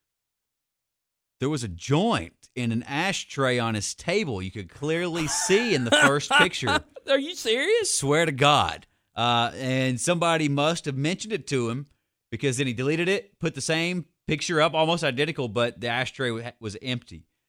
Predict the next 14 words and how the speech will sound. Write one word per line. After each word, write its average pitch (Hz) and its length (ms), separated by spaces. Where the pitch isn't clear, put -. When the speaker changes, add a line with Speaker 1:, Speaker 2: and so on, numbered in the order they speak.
Speaker 1:
Uh, 104 300
but, 165 600
you 156 140
know, 147 140
looked 156 220
like 170 200
he's, 165 320
uh, 165 300
rolling 165 320
with 160 100
them 175 160
cones 190 480
out 127 200
there. 117 360